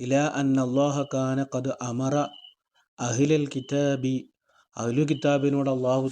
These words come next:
തആല കൽപ്പിച്ചിട്ടുണ്ട് എന്നൊരാശയത്തിലേക്ക്. ഫീ കുതുബിഹിം, അവരുടെ കിതാബുകളിലെ,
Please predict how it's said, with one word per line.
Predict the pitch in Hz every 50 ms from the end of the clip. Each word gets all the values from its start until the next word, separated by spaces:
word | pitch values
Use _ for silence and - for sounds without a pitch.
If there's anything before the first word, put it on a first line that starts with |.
| - 139
തആല | 135 131 135 139 139 139 139 135 131 - -
കൽപ്പിച്ചിട്ടുണ്ട് | 123 120 117 - - 147 - - 135 131 131 131 131 123 127
എന്നൊരാശയത്തിലേക്ക്. | 123 120 117 127 135 135 127 117 113 - - 127 123 117 - - 113 113 110 104 - - - - _ _ _ _ _ _ _ _ _ _ _ _ _ _ _ _ _ _ _ _ -
ഫീ | - 175 185
കുതുബിഹിം, | 185 165 160 151 - 151 151 160 175 165 170 170 160
അവരുടെ | 147 135 135 143 156
കിതാബുകളിലെ, | 156 151 135 - 147 143 143 139 143 135 135 131 127 131 131 131